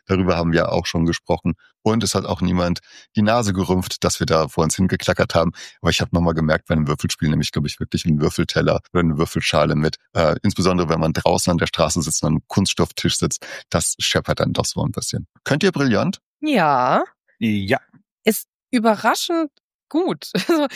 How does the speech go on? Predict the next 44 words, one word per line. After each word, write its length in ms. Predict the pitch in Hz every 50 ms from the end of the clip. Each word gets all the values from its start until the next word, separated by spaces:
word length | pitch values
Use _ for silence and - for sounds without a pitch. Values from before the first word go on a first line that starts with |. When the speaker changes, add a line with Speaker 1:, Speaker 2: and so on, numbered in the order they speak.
| - - - - -
Speaker 2:
nicht, 320 | - 226 339 - - -
äh, 220 | - 160 - 202 -
nee, 160 | 233 247 -
äh, 140 | - 190 196 160 - - - -
nicht, 340 | - 202 208 240 302 - -
dass 160 | 226 214 -
ich, 280 | - - 208 - - -
äh, 440 | - 196 196 190 185 185 185 185 180 -
a-, 140 | - 190 -
an 180 | - - 175 175
sich 160 | 196 254 -
irgendwie 260 | 247 202 196 180 196
sagen 340 | 175 180 175 180 180 185 175
würde, 320 | 175 180 185 180 180 175
dass 200 | 175 - 175 -
es 80 | - -
auf 120 | - 147
den 80 | - 180
ersten 200 | 160 170 - 190
Blick 160 | 165 156 -
schlecht 340 | - - 208 285 - - -
aussieht, 480 | - 160 165 - - 185 185 202 - -
aber 160 | 165 - -
es 180 | 180 - -
sieht 280 | - 185 214 311 - -
natürlich 300 | 208 190 - 202 190 -
ein 40 | 185
bisschen 200 | 175 - - -
unspektakulär 800 | 202 247 - - 170 151 - 165 - - 165 156 147 - - -
aus. 320 | 185 165 185 262 - - - _ _ _ - - - _ _ _ -
Aber 220 | 165 160 170 -
ich 140 | 202 - -
find's 280 | - - 143 143 -
tatsächlich 580 | - - - - - 143 139 - - 185 190 -
unterhaltsam. 720 | - 208 208 214 214 202 214 302 453 - - 208 190 180 -
Ich 120 | - -
spiel's 380 | - - - 151 143 151 - -
echt 280 | - 214 214 - -
gerne. 380 | - - 277 330 302 190 165 156 _ _ _ _ _ _ _ _ _ _
Kann 220 | - - 147 143
ich 140 | 147 165 -
nicht 140 | 226 226 240
anders 240 | 240 233 240 247 233
sagen. 320 | - 277 339 302 190 175